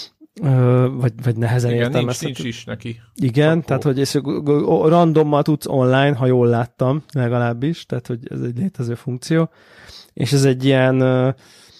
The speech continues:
Speaker 1: tényleg egy ilyen, egy ilyen, ö, hát ilyen buddy, buddy sorozat, így azt, azt tudnám, azt tudnám rámondani,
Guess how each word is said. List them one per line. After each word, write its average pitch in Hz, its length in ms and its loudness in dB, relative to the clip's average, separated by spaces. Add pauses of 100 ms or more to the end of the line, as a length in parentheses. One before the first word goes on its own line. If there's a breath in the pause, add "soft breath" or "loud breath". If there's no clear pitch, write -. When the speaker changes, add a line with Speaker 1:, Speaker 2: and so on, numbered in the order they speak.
(400 loud breath)
Speaker 1:
tényleg 123 340 0
egy 160 160 -2
ilyen, 120 320 0
egy 120 200 -6
ilyen, 120 260 -2
ö, 117 300 -2 (1000 soft breath)
hát 180 260 -6
ilyen 123 280 -4
buddy, 123 380 2
buddy 123 320 2
sorozat, 120 560 0
így 120 200 -2
azt, - 200 -6
azt - 180 -4
tudnám, 117 400 -4
azt 127 240 -6
tudnám 113 380 -4
rámondani, 117 720 0